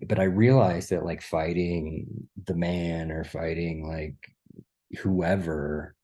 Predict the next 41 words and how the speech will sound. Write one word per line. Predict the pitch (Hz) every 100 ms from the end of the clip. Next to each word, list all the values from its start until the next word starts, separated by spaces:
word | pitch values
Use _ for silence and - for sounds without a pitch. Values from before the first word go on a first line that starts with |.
| _ _ _ _ _
was | 71 78 82 78
definitely | 73 95 104 87
not | 78 76
getting | - 80 76
me | 73
anywhere. | 71 - 67 - _ _ - - - - _ _ _
And | 104
it | 95
was | 87 78 -
choking | 113 95 90
me | 87
off. | 85 101 90
And | 78 76
so | 78
I |
had | 90 87
to, | 85 -
like, | 87 -
find | - 80 80
some | 78 78
other | 78 73
outlet | 67 80 67 82 80
to | 80
really, | 80 73 67
like, | - -
fight | - 101 90
and | 69
go | 73 78
up | 101
against. | 113 82 -
And, | 73 82 -
and | 90
they | 82 78 -
ended | 82 78
up | 76
being | - 80
these | 73 -
big | - -
mountains. | 71 90 - - - _ _ 80
Um, | 82 78 69 57 110 _ - - - _ -
and, | 95 90 90 85 -